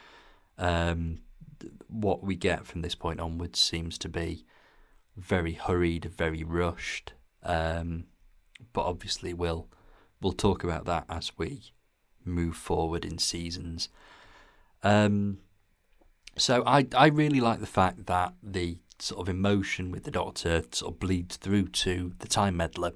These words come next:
as well. Um, the very first scene of the Time Meddler in the tardis is the Doctor's very reflective and moody, and he's, you know, he, he genuinely does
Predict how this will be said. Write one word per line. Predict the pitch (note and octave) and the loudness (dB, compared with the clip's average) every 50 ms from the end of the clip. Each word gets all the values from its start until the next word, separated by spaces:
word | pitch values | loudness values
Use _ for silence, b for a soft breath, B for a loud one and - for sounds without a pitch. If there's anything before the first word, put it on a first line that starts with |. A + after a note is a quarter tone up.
| - | -6
as | - F2+ - - | -6 -6 -4 -4
well. | - - - E2+ E2+ - B B B B B B B B B B B B B B B - | 0 2 2 2 2 0 B B B B B B B B B B B B B B B 4
Um, | - G2+ G2+ F#2+ F2+ F2+ F2+ F2+ F2 F2 E2+ E2+ - - - - - | 6 8 8 8 6 4 2 0 0 -2 -2 -4 -8 -12 -18 -18 -16
the | - - - G#2+ G#2 G2 G2 | -14 -14 -12 -10 -8 -8 0
very | F#2+ A2 A2 G#2+ G2+ | 4 6 6 8 6
first | F#2+ - - G2+ F#2+ F2+ - - | 4 2 0 0 2 2 2 2
scene | - F#2+ F2 F2 F2 | 2 0 0 -2 -2
of | E2+ - | -4 -6
the | - | -8
Time | - - - F2 E2 E2 E2+ | -4 -2 0 0 0 0 0
Meddler | F2 E2 - - - | -2 -4 -6 -8 -10
in | F#2 F2 | -10 -10
the | F2 F2+ | -10 -10
tardis | - - F#2+ F2+ E2+ F2 G2 - - - | -4 -2 0 0 0 0 -2 -4 -6 -8
is | G2 G2 - - | -8 -10 -14 -14
the | - - | -12 -10
Doctor's | - F2 - - - - F2+ - | -8 -8 -8 -8 -10 -12 -12 -10
very | - E2+ F2+ - F#2 | -8 -8 -8 -8 -10
reflective | F#2+ - - - - G2+ F2+ - - - - - F2 F2+ F2 F2+ | -10 -12 -10 -4 -2 0 0 0 -4 -8 -10 -10 -8 -8 -10 -12
and | F2+ - - | -14 -12 -8
moody, | F2 F2 F2 F2 F2 F2+ F2+ F2 F2 F2+ F2+ F2 F2 F#2 | -4 -2 -2 0 0 -2 -2 -4 -6 -6 -6 -6 -6 -6
and | F2+ E2+ E2+ E2 - b b b b b b b b b b b b b b b - - | -6 -6 -8 -10 -12 b b b b b b b b b b b b b b b -20 -18
he's, | - - B1 B1 - G2 F#2+ F2+ F2 F2+ - - - - - D#3+ | -16 -14 -14 -10 -6 -4 -4 -4 -4 -4 -4 -2 -2 -4 -6 -6
you | - A#2 | -4 -4
know, | G#2+ F2 F2 | -2 -2 0
he, | G2 G2+ G2+ | 0 0 -2
he | - G#2+ G2+ | -2 -2 -4
genuinely | G2+ G2 - G#2+ G#2 G#2 G2+ G2+ G2 F#2+ F2 F2 E2+ | -4 -2 0 2 2 4 4 2 2 0 0 -2 -4
does | - - G2 F#2 F2+ F2 F2 - - - - - | -2 0 0 2 2 0 -2 -2 -2 -2 -4 -6